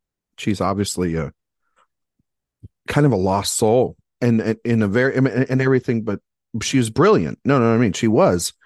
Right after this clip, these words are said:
but she was a very much a free spirit. And, but then also lost soul. But then you also see her caged in with the idea of, uh, of, of being a domestic housewife and the idea,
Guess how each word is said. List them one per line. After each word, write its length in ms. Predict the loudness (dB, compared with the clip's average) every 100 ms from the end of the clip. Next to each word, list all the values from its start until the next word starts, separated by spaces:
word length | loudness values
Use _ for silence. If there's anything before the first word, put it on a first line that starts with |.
| _ _ -4
but 120 | -2
she 160 | 0
was 180 | 0 0
a 40 | 2
very 240 | 2 2
much 220 | 2 2
a 60 | 0
free 220 | 2 0
spirit. 500 | 0 -2 0 0 -4 _ _ _ _ _
And, 400 | -2 2 2 2 0
but 180 | -2
then 140 | 2 2
also 300 | 2 0 0
lost 280 | 0 0 -2
soul. 100 | -2
But 180 | -2
then 160 | 0 2
you 160 | 2 2
also 300 | 0 0 -2
see 300 | -2 -2 0
her 160 | -2
caged 560 | -4 -4 -2 -2 -4 -2
in 240 | 0 0
with 120 | -4
the 140 | -4 -4
idea 480 | -4 -4 -2 0 -2
of, 160 | -4 _ _ _ _ _
uh, 400 | -8 -4 -2 -4 -6 -6
of, 240 | -6 -6 -8
of 140 | -4
being 300 | 0 0 2
a 60 | 0
domestic 500 | -2 -2 -4 -6 -8
housewife 640 | -6 -8 -8 -10 -10 -10
and 80 | -8
the 100 | -6
idea, 420 | -6 -6 -6 -6